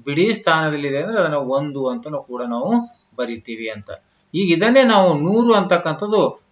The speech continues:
ನೂರರ ಘಾತ ಎರಡು ಅಂತ ಬರ್ದೀವಿ. ಹತ್ತರ ಘಾತ ಒಂದು ಅಂದ್ರೆ ಇಲ್ಲಿ ಹತ್ತರ ಘಾತ ಒಂದು. ಇದನ್ನ, ಆ, ಒಂದು ಅಂದ್ರೆ ಏನು? ಹತ್ತರ ಘಾತ ಸೊನ್ನೆ. ಯಾವುದೇ ಸಂಖ್ಯೆಯ ಘಾತ ಸೊನ್ನೆ ಇದ್ದಾಗ ಅದರ ಬೆಲೆ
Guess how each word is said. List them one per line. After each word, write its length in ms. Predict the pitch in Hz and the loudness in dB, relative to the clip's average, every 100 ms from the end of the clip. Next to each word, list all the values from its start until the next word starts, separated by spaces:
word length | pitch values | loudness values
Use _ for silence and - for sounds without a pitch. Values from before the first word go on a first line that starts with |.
| 143 | -6
ನೂರರ 440 | 165 196 185 175 | 0 4 4 4
ಘಾತ 320 | 151 156 156 | 2 0 0
ಎರಡು 400 | 156 135 143 180 | 0 2 2 2
ಅಂತ 160 | 190 185 | 2 0
ಬರ್ದೀವಿ. 560 | 165 160 185 220 202 _ _ - | -2 -2 -2 -4 -6 _ _ -6
ಹತ್ತರ 440 | 160 - 214 214 | -6 -2 0 2
ಘಾತ 300 | 190 185 180 | 2 2 2
ಒಂದು 400 | 175 160 151 160 | 2 2 0 -2
ಅಂದ್ರೆ 200 | 156 151 | -4 -4
ಇಲ್ಲಿ 140 | 147 135 | -2 -4
ಹತ್ತರ 480 | 135 143 _ 156 147 | -4 -10 _ -2 0
ಘಾತ 280 | 151 143 | -2 -2
ಒಂದು. 680 | 143 139 151 175 202 233 233 - _ - | -2 0 -2 0 0 0 -4 -18 _ -10
ಇದನ್ನ, 280 | 147 233 233 165 185 - _ - | -2 2 4 4 2 -6 _ -8
ಆ, 40 | 151 151 | -4 -4
ಒಂದು 420 | 147 175 233 233 | 0 2 2 4
ಅಂದ್ರೆ 220 | 220 190 | 4 4
ಏನು? 160 | 175 214 | 2 2
ಹತ್ತರ 420 | 190 175 165 156 | 0 0 -2 -2
ಘಾತ 300 | 147 135 135 | 0 -4 -2
ಸೊನ್ನೆ. 800 | 202 196 139 135 180 175 - _ _ | -6 -4 -4 0 0 0 -2 _ _
ಯಾವುದೇ 320 | 123 151 190 | -2 0 0
ಸಂಖ್ಯೆಯ 420 | 190 165 156 156 | -2 -4 -4 -4
ಘಾತ 220 | 139 135 139 | -4 -4 -4
ಸೊನ್ನೆ 340 | 135 135 175 | -6 -6 -4
ಇದ್ದಾಗ 260 | 151 135 139 | -2 -2 -2
ಅದರ 180 | 135 127 | -2 -4
ಬೆಲೆ 420 | 127 170 240 240 | -4 -2 -2 -6